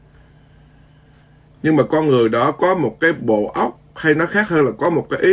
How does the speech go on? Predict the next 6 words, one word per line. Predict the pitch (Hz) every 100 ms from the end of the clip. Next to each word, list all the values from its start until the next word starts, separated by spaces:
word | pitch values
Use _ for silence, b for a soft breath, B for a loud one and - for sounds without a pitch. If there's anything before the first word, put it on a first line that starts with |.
| 208
thức. | 220 220 - - _ _ _ - _ _ _ _ b b b b b b b b b b _ _ _ _ _ _ _ _ _
Ý | 165
thức | 175 202 -
nó | 170 170 180 175
cao | - 165 156 -
tột | 95 95